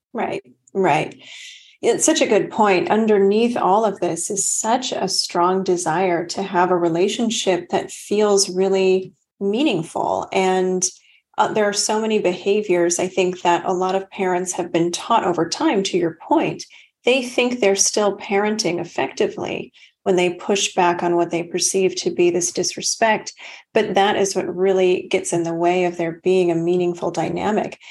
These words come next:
especially with older adult children who don't really need all of that discipline anymore. What they need is a friend or a role model. And so I think sometimes parents get stuck in the role of, "I'm the parent," as opposed to,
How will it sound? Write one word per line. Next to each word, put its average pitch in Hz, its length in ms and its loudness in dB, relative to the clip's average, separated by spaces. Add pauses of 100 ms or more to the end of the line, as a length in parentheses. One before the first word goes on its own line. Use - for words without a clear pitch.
(200)
especially 294 520 2
with 254 280 -4
older 220 340 2
adult 202 340 0
children 202 600 -2
who 185 480 4 (500)
don't 240 280 -2
really 240 260 2
need 247 280 2
all 160 220 4
of 175 100 -2
that 202 220 -2
discipline 208 500 -2
anymore. 175 640 -4
What 208 220 0
they 214 120 2
need 220 320 0
is 208 120 0
a 165 120 -4 (120)
friend 190 340 4
or 170 180 4
a 165 40 -2
role 180 260 0
model. - 500 -4
And 196 200 0
so 190 240 4
I 190 80 2
think 220 360 0 (300)
sometimes 240 720 0
parents 190 480 0
get - 180 -2
stuck - 420 0
in 185 120 0
the 165 120 0
role 190 320 2
of, 170 280 2
"I'm 185 280 0
the 165 140 -6 (220)
parent," 196 680 -2
as 175 200 -2
opposed 190 520 -2
to, 175 380 2